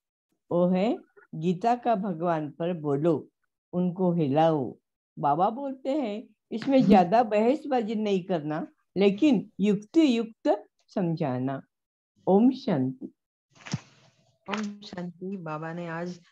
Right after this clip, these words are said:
Speaker 2: देह रूपी मिट्टी में पाँव न रखने के लिए कहा है। बाबा कहते हैं, "कभी सुख के झूले में झूलो, कभी प्यार के झूले में झूलो,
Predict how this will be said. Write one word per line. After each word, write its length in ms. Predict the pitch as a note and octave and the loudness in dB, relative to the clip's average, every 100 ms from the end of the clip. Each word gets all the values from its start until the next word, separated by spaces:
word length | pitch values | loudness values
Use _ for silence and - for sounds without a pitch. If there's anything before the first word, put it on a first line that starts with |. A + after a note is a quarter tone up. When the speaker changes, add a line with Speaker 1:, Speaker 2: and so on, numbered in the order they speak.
| - | -6
Speaker 2:
देह 240 | E3 D#3+ F3+ | 0 2 2
रूपी 400 | F3+ F3+ F#3+ F#3+ | 0 -2 -4 -2
मिट्टी 400 | F3 E3+ - F3+ | -4 -4 -4 -2
में 200 | F#3 F#3 | -2 -2
पाँव 320 | D#3+ E3+ F3+ | -2 0 0
न 120 | F3+ | 0
रखने 420 | F3 E3+ E3+ D#3+ | 0 -2 -4 -8
के 140 | D#3 D#3+ | -8 -6
लिए 180 | D#3+ | -4
कहा 340 | D#3 D3 C#3+ D3+ | -4 -6 -2 -2
है। 300 | D3 G3+ - _ _ _ - | -2 -2 -4 _ _ _ -8
बाबा 280 | C#3+ D3 D#3 | -4 -4 -4
कहते 340 | E3 E3 F3 | -6 -4 -2
हैं, 100 | F#3 | -2
"कभी 240 | F#3 F3 | -2 -2
सुख 380 | F#3 - G3 F3+ | -2 -2 -4 -4
के 180 | F#3+ F#3 | -2 0
झूले 280 | E3+ E3 E3 | 2 2 0
में 180 | D#3+ D3+ | 0 -2
झूलो, 300 | D3+ D3 D3 | -2 -2 -4
कभी 220 | D3 D#3+ | -4 -6
प्यार 400 | - F#3 F#3 F#3 | -4 -2 0 -2
के 180 | - E3+ | -2 -2
झूले 240 | E3+ D#3 | 0 -2
में 180 | D#3 D3+ | -2 -4
झूलो, 340 | D3 C#3+ D3+ | -4 -6 -8